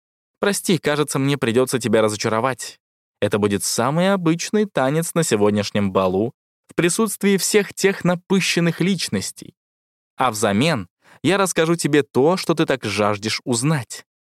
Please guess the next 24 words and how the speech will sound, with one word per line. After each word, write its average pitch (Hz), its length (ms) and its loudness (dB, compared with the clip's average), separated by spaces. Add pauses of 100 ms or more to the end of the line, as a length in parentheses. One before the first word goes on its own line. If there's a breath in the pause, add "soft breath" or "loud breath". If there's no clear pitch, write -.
(320)
В - 80 -20
чём 120 280 -4
подвох? 123 560 -2 (540)
Вот 107 200 0 (100)
так 123 160 -2 (120)
просто? 117 520 -2 (520)
Вот 117 280 0 (120)
так 131 220 -2 (360)
просто. - 460 -2 (440)
Почему 202 260 2
ты 220 120 4
так 185 180 0
уверен, 196 360 4
что 165 200 0
дашь 151 240 0
ответ 127 320 -2
на 131 80 2
мой 143 160 2
вопрос? 147 560 -2 (540)
Потому 208 340 2
что - 180 0
нет 202 260 4
таких - 440 -4
тайн, 123 340 -4